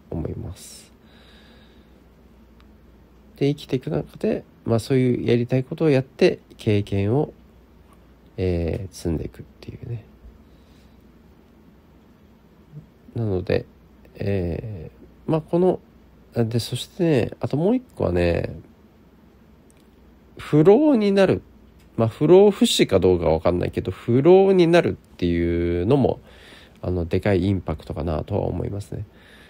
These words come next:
えーと、エーエスアイが誕生すると、エーエスアイにとっては、えーと、生物の体というのは、これはもう生物学ではなく情報工学になっていくので、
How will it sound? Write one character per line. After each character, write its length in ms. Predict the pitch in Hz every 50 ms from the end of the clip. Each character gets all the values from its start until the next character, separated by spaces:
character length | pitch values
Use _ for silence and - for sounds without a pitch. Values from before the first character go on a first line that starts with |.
| - - _ _
え 180 | 123 107 101 98
ー 40 |
と、 120 | 98 - -
エ 40 | -
ー 320 | 135 139 151 151 139 143
エ 40 | 165
ス 220 | 160 - - 147
ア 100 | 165 175
イ 100 | 151 107
が 120 | 95 92 90
誕 320 | - 117 117 113 123 123
生 180 | 127 123 123 123
す 200 | - - - 131
る 120 | 123 123
と、 420 | - - 143 143 131 101 90 - - -
エ 60 | - -
ー 260 | 127 131 131 131 143
エ 40 | 147
ス 240 | 143 - - 131
ア 80 | 135 156
イ 100 | 151 120
に 200 | 101 92 92 90
と 140 | - - 113
っ 20 |
て 320 | - - - - - 95 92
は、 320 | 98 113 113 95 - - - - - - - - - -
え 220 | - 98 95 90 90
ー 20 |
と、 240 | 87 - 92 95 95
生 320 | - - 143 135 117 101
物 280 | 92 92 92 - - 92
の 120 | 92 92
体 400 | 92 - - 101 104 104 117 117
と 120 | 110 - 113
い 220 | 117 120 123 123
う 60 | 110
の 160 | 104 98 98 104
は、 240 | 135 156 - - - _ _ - _ - - - _ -
こ 100 | - 120
れ 60 | 120
は 40 | 117
も 260 | 127 135 120 - - 104
う 20 |
生 260 | - - 120 123 123
物 300 | 120 127 120 - - 113
学 280 | 104 107 104 - - 104
で 100 | 98 131
は 140 | 120 110 101
な 120 | 117 123
く 200 | 123 - 113 98
情 340 | 92 - 110 104 104 104 101
報 320 | - - 110 104 104 101
工 280 | - - - 123 113 107
学 260 | 98 101 101 - 139
に 160 | 131 123 110
な 100 | 95 92
っ 40 | 90
て 180 | - - - -
い 40 |
く 180 | - - - -
の 120 | - 104
で、 240 | 107 117 117 - -